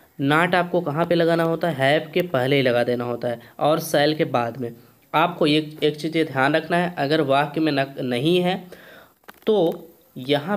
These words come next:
पे not have प्लस उसकी क्रिया, ये तीनों साथ में हमेशा रहती हैं, ठीक है, ये कभी चेंज नहीं होंगे। अगर not नहीं है तो इसको आप not निकाल दीजिए, have के साथ third form of the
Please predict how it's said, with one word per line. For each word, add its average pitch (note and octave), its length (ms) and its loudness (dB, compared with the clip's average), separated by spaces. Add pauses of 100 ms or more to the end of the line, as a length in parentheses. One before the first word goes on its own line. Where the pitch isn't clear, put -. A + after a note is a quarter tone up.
पे G3 80 2
not D#3 500 0
have D#3+ 320 0 (140)
प्लस E3+ 280 -2
उसकी D#3+ 280 -4
क्रिया, B2+ 380 0 (100)
ये F3+ 140 0
तीनों F3 300 2
साथ D3 400 0
में E3+ 80 0
हमेशा D3 480 2
रहती A#2+ 300 -4
हैं, A#2+ 120 -6
ठीक E3+ 220 -6
है, F3 100 0
ये E3+ 120 2
कभी D3+ 280 2
चेंज D#3 340 0
नहीं D3 220 4
होंगे। C3+ 280 0 (360)
अगर C3 280 -2
not B2+ 320 0
नहीं C#3 300 -2
है F3 260 0
तो C#3 80 -4
इसको B2+ 260 -4
आप C#3 200 2
not B2+ 320 -2
निकाल C3+ 300 0
दीजिए, D#3+ 300 0 (520)
have E3+ 260 2
के D#3 80 2
साथ D3 320 0
third C3+ 220 0
form C3+ 220 -4 (180)
of D3 180 -8
the C#3 120 0